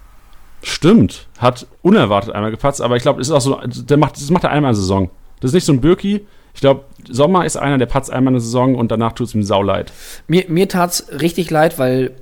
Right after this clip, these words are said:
Speaker 2: Gladbach so ein geiles Video, äh, auf, auf YouTube gepostet hatte oder generell über Social Media gespielt hat. Nämlich, äh, jetzt weiß ich den, den Titel nicht mehr, aber es ging auf jeden Fall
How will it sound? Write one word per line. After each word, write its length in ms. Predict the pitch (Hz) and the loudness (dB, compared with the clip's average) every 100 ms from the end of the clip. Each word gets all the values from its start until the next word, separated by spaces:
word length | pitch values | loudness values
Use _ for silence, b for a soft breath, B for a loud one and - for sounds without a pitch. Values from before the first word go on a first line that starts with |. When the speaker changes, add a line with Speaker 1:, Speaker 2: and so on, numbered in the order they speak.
| - | -8
Speaker 2:
Gladbach 460 | 135 139 - 147 107 | -2 0 2 -2 -2
so 160 | - | -4
ein 180 | 131 131 | -4 -2
geiles 380 | 131 135 135 131 | 0 0 0 -6
Video, 420 | 156 151 131 131 | -2 0 0 -2
äh, 200 | - 113 | -2 -4
auf, 400 | - 117 - - | -6 -10 -12 -14
auf 300 | - 110 - | -10 -10 -12
YouTube 420 | 190 160 - 139 - | -4 -4 -2 -6 -6
gepostet 420 | - 131 135 123 | -2 0 0 -4
hatte 220 | 120 139 | -4 -2
oder 220 | 117 101 | -4 -6
generell 320 | - 117 120 | -6 -6 -4
über 100 | 113 | -4
Social 280 | 110 123 113 | -2 -4 -4
Media 160 | 127 143 | -4 -2
gespielt 280 | 120 131 123 | -4 -2 -2
hat. 140 | 147 B B B B B - | -2 B B B B B -8
Nämlich, 540 | 131 127 135 135 135 - | 0 2 4 2 0 -6
äh, 120 | 123 | -6
jetzt 180 | 123 - | -6 0
weiß 140 | 120 | 0
ich 60 | 139 | 2
den, 260 | 135 131 | 0 0
den 160 | 123 120 | -2 -2
Titel 240 | - 160 | -2 -2
nicht 160 | 139 127 | -2 -2
mehr, 160 | 143 123 | -2 0
aber 140 | 123 | 0
es 100 | 123 | 0
ging 160 | 147 131 | -4 -4
auf 140 | 127 | -2
jeden 200 | 131 143 | 0 -2
Fall 440 | - 131 127 131 | 0 2 2 0